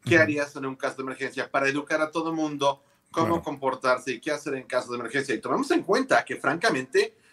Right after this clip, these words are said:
Speaker 1: durante esta pandemia, mucha gente le ha valido o le ha importado o, o no ha querido seguir las reglas. Entonces,
Speaker 2: Ujú.
Speaker 1: puedo entender el por qué existe esta página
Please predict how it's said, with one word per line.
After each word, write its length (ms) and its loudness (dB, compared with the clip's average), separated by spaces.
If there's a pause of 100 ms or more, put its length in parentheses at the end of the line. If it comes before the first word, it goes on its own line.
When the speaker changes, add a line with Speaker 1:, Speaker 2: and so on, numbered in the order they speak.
Speaker 1:
durante 300 2
esta 180 -2
pandemia, 500 -2 (100)
mucha 340 2
gente 340 -2
le 80 0
ha 60 4
valido 480 2
o 100 0
le 80 -2
ha 40 -4
importado 680 2 (380)
o, 140 2
o 180 0
no 80 4
ha 80 2
querido 220 0
seguir 240 -6
las 140 0
reglas. 440 -2
Entonces, 500 0
Speaker 2:
Ujú. 140 -6 (440)
Speaker 1:
puedo 300 6
entender 400 0
el 120 -4
por 180 -4
qué 100 -8
existe 320 -12
esta 220 -2
página 480 2